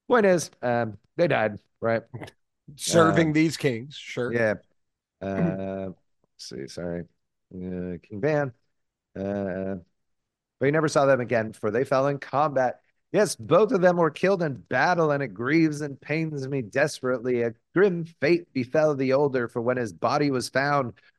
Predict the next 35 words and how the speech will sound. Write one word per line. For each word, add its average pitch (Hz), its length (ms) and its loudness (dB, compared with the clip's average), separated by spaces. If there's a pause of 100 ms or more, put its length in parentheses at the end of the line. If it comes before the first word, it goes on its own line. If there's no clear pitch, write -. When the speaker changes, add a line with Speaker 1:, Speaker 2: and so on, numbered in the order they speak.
(220)
Speaker 1:
crows 165 500 4
and 123 220 -4
rooks 165 380 2
had 110 200 -6 (120)
pecked - 240 -6
out 143 180 2
his 120 160 0
eyes. 113 640 0 (760)
Your 87 140 -10 (220)
father 127 380 2
died 117 400 0
of 107 220 -4
grief 113 220 0
Speaker 2:
Dick. 160 200 4
Speaker 1:
for 110 140 0
his 101 140 -6
son. 92 180 -10
Yeah. 87 240 -4 (120)
<laughs> - 120 -6
Speaker 2:
Yeah. 143 280 2 (640)
Speaker 1:
Yeah. 113 160 -2 (680)
Uh, 110 260 2
grief 139 340 -2
for 120 120 0
his 104 140 -2
sons, 98 360 -6
and 104 100 -2
I've 135 200 0
suffered 131 460 0
a 113 60 0
bitter 117 340 -2
life 110 300 -4
since - 400 -10
his 104 240 -8
death. 107 380 -2